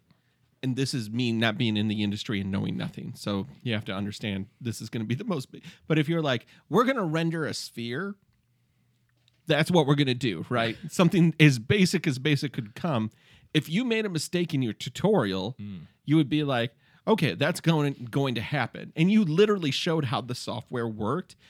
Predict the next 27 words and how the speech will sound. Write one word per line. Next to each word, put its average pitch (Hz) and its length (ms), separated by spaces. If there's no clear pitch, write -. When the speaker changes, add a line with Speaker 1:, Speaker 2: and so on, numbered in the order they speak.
Speaker 1:
rather 123 360
than, 117 320
like, 104 300
when 120 140
you 113 80
watch 113 240
a - 20
YouTube 110 480
tutorial 104 500
where 110 180
it - 100
all 107 180
works 101 300
perfectly. 101 760
Speaker 2:
Right. 73 260
Speaker 1:
You 147 140
guys 180 220
were, 156 80
like, 117 180
one 139 160
of 127 80
the 117 120
first 151 360
teams 208 500
I 110 140
ever 151 340
saw 104 440